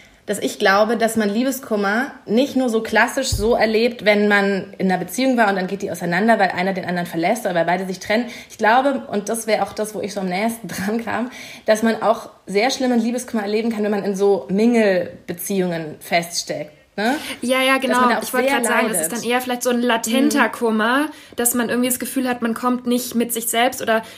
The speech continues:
Speaker 2: man kommt irgendwie mit dem Thema Liebe an sich nicht klar, anstatt dass das so zu sehr vielleicht auf eine Person, äh, auch gerichtet ist. Also das kenne
Speaker 1: Oder ich
Speaker 2: ich
Speaker 1: glaube
Speaker 2: eher.
Speaker 1: auch, dass Geliebte oder ge-, ähm, also Leute in Affären, wo du der, der Dritte bist,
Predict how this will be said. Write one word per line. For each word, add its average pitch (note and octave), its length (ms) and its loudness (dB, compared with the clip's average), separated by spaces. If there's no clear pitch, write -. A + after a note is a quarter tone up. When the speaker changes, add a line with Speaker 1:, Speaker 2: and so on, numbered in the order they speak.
Speaker 2:
man A3 80 -4
kommt B3 180 -2
irgendwie A#3+ 160 2
mit A3+ 100 0
dem A3 160 2
Thema B3 260 2
Liebe C4 320 4
an A#3 120 2
sich C#4 240 0
nicht B3 240 0
klar, A#3 460 4
anstatt A3+ 420 0
dass A3+ 80 -4
das - 220 -2
so A3+ 260 0
zu D4 280 4
sehr A3+ 200 4
vielleicht A3+ 280 0
auf G#3+ 100 -8
eine A3 240 0
Person, A3 680 0
äh, - 220 -6
auch G3+ 300 -2
gerichtet G3 560 -4
ist. F3+ 340 0
Also F#3+ 380 0
das A#3 180 4
kenne A3 200 6
Speaker 1:
Oder G3+ 80 6
ich F3+ 60 -2
Speaker 2:
ich F3+ 60 0
Speaker 1:
glaube G#3+ 220 6
Speaker 2:
eher. E3 100 4
Speaker 1:
auch, D#3 40 2
dass - 200 -2
Geliebte G3 800 0
oder F3+ 180 4
ge-, - 320 -8
ähm, E3 460 -4
also E3+ 200 -6
Leute F3+ 320 2
in F#3 140 0
Affären, A3 720 4
wo F#3 200 -4
du F3+ 100 -4
der, E3+ 180 -2
der E3 220 -4
Dritte G3+ 320 -2
bist, F#3+ 400 -2